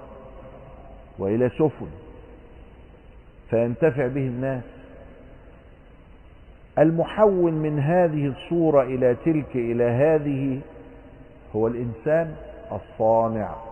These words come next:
ولما وجدنا أن رسول الله صلى الله عليه وسلم قد أطلق هذا الاسم على ربه بإذنه سبحانه،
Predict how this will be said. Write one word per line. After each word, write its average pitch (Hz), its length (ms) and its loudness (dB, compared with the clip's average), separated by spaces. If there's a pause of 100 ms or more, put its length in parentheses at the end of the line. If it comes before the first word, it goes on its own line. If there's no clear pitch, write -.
(2500)
ولما 220 520 6
وجدنا 160 720 2 (880)
أن 139 180 0
رسول 147 460 4
الله 170 480 4
صلى 143 200 0
الله 139 380 4
عليه 131 320 0
وسلم 135 580 2
قد 110 240 -2 (200)
أطلق 147 500 0
هذا 135 460 2
الاسم 131 540 -2 (220)
على 113 300 4
ربه 151 640 2 (220)
بإذنه 151 680 2 (200)
سبحانه، 156 720 0